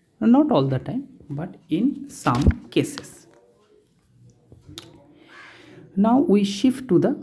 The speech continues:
metacarpal bones. Metacarpal bones are five in number, I have already told you, and they are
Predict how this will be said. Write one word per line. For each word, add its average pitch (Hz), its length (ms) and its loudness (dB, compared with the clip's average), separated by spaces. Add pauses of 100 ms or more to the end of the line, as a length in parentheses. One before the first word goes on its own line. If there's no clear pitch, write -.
(120)
metacarpal 151 840 2
bones. - 420 -12 (1300)
Metacarpal 247 800 2
bones 180 460 2 (440)
are 180 120 -2
five 185 420 0
in 208 200 4
number, 151 380 2 (220)
I 151 60 -4
have 147 140 -2
already 135 400 0
told 113 380 0
you, 247 300 -4 (640)
and 135 520 0 (380)
they 202 360 2
are 147 400 2